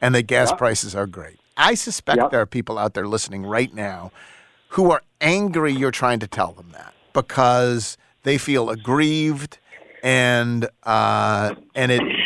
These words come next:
Speaker 1: it, it, it, it, it, and, and there is this general sense that m-,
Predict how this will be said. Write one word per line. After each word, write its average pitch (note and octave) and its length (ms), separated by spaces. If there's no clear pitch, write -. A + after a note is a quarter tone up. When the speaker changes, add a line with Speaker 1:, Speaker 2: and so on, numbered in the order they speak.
Speaker 1:
it, F#3+ 180
it, G3 160
it, G3 240
it, F3+ 300
it, F#3+ 140
and, D#3+ 360
and D#3 220
there D#3 100
is D#3 200
this D#3 200
general D3+ 420
sense F#3+ 440
that C#3+ 200
m-, C3+ 340